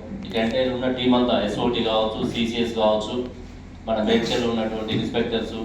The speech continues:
డిఐస్ మొత్తం ఒక ఆరేడు టీమ్స్ ఫామ్ చేసి ఆ రోజు నుంచి కూడా సీసీ కెమెరాలు చూడటము, ఐసోలేటెడ్ ప్లేసెస్, కళ్ళు కాంపౌండ్స్,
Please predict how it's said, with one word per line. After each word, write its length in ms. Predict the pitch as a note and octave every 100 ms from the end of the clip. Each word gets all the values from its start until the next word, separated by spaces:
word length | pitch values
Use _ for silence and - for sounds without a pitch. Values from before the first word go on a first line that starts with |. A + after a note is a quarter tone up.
| A2 - - - -
డిఐస్ 680 | G#2+ A#2+ B2 A#2+ A2+ - -
మొత్తం 220 | A2+ A2
ఒక 280 | C3 A#2 G#2+
ఆరేడు 560 | G#2+ G2+ A2 A2+ A#2 A2+
టీమ్స్ 400 | B2 B2+ B2+ B2
ఫామ్ 320 | A2+ A2 A2+
చేసి 340 | A2+ D#3+ - - - - - - -
ఆ 180 | A2 B2
రోజు 200 | C3+ C3+
నుంచి 200 | C3+ C3
కూడా 460 | C3 A2+ F#2+ - - - - - -
సీసీ 320 | B2 B2 A#2+
కెమెరాలు 380 | A#2+ A#2+ A#2 A2+
చూడటము, 540 | A2 A2+ A2 A2+ A2+ - - A#2
ఐసోలేటెడ్ 560 | A2+ A2+ A#2+ A#2 A2+ A2
ప్లేసెస్, 400 | A2+ A2 A2 G#2
కళ్ళు 380 | A2 A2+ A2+ A2
కాంపౌండ్స్, 540 | A2 G#2+ G#2+ G#2+ A2